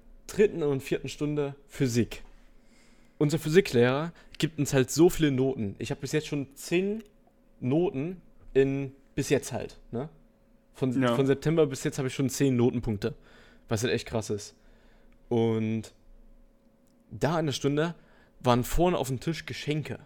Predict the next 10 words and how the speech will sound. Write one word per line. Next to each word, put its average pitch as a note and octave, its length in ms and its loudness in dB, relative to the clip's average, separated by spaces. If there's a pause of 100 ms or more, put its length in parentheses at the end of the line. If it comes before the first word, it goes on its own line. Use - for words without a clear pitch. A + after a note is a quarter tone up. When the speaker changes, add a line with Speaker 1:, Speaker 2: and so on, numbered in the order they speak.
(1300)
Speaker 2:
Äh. E3 60 2
Speaker 1:
Und C3+ 260 2
das C3 160 2
war C3+ 100 0
halt B2+ 180 0
so, C#3+ 260 -2 (640)
wenn A#2 140 2
man B2 260 2 (140)
eine A#2 100 -2
Frage D#3+ 720 -4